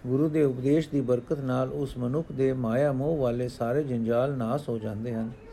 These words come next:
ਉਸ ਦਾ ਹਿਰਦਾ ਪਰਮਾਤਮਾ ਦੇ ਨਾਮ ਵਿੱਚ ਜੁੜਿਆ ਰਹਿੰਦਾ ਹੈ। ਪਰਮਾਤਮਾ ਦੀ ਮਿਹਰ ਦੀ ਨਿਗਾਹ ਨਾਲ ਉਸ ਦਾ ਹਿਰਦਾ ਖਿੜ ਆਉਂਦਾ ਹੈ। ਹੇ ਭਾਈ, ਸਦਾ ਪਰਮਾਤਮਾ ਦੇ ਗੁਣ ਗਾਉਣੇ ਚਾਹੀਦੇ ਹਨ।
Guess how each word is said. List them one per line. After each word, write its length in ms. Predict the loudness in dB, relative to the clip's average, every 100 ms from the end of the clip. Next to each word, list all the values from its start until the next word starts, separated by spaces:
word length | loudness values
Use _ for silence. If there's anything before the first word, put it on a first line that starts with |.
| -20 -20 -20 -20 -8 -4
ਉਸ 140 | 0
ਦਾ 160 | 4 4
ਹਿਰਦਾ 320 | 2 2 2
ਪਰਮਾਤਮਾ 640 | 2 0 2 0 0 -2
ਦੇ 120 | 0
ਨਾਮ 320 | 0 0 0
ਵਿੱਚ 160 | 0 -2
ਜੁੜਿਆ 320 | 0 2 2
ਰਹਿੰਦਾ 360 | 2 0 0 2
ਹੈ। 240 | 2 0 -6 -18 -18 -20 -14 -4
ਪਰਮਾਤਮਾ 560 | -2 2 0 0 -2
ਦੀ 180 | 0 0
ਮਿਹਰ 340 | 0 2 2 2
ਦੀ 180 | 0
ਨਿਗਾਹ 400 | 0 0 2 2
ਨਾਲ 300 | 0 -2 -2
ਉਸ 280 | -4 -6 -4 0
ਦਾ 160 | 0
ਹਿਰਦਾ 400 | 0 -4 0 0
ਖਿੜ 220 | 0 -4 -4 -8 -12 -8 -4
ਆਉਂਦਾ 340 | -2 -2 -2
ਹੈ। 180 | -2 -4 -10 -18 -18 -18 -18 -20 -20 -20 -4
ਹੇ 100 | 0
ਭਾਈ, 460 | 2 4 6 6 4
ਸਦਾ 320 | 2 2 2
ਪਰਮਾਤਮਾ 580 | 2 0 0 -2 -2 -2
ਦੇ 180 | -2 -2
ਗੁਣ 300 | -2 -4 0
ਗਾਉਣੇ 380 | 0 2 -2 -4
ਚਾਹੀਦੇ 440 | -2 -2 0 -2
ਹਨ। 220 | -4 -6